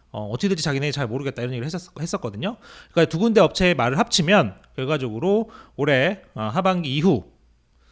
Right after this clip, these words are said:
미국의 소비가 어떻게 될지 좀 불확실성이 크다, 뭐 상당히 줄어들 수도 있는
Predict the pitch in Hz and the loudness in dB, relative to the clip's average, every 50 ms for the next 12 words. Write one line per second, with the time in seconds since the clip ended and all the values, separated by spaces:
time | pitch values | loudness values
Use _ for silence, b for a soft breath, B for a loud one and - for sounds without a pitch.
0 | _ _ _ _ _ _ _ _ _ 117 120 143 139 131 120 - 226 202 165 127 | _ _ _ _ _ _ _ _ _ -6 -4 -2 -2 -2 0 0 0 0 0 0
1 | 117 139 151 135 113 98 b b b b b - 123 - 180 180 151 143 131 - | 2 2 0 0 0 -4 b b b b b -12 -6 -2 -2 0 0 -2 -4 -4
2 | - 127 123 120 117 123 147 - - _ - 143 151 135 160 170 - 139 120 113 | -6 -6 -4 -4 -4 -4 -6 -10 -14 _ -2 0 0 0 0 -4 -6 -8 -8 -8
3 | - 170 175 123 104 - - _ _ _ _ _ 117 110 113 113 107 113 - - | -4 -2 -2 -2 -2 -4 -12 _ _ _ _ _ -8 -8 -8 -8 -10 -12 -16 -8
4 | - 185 185 190 185 160 - 143 127 123 135 131 - - - 127 117 120 113 123 | -6 -2 0 0 0 0 0 0 2 2 0 -2 -2 -4 -2 -2 0 0 0 -2
5 | 156 185 | -2 -4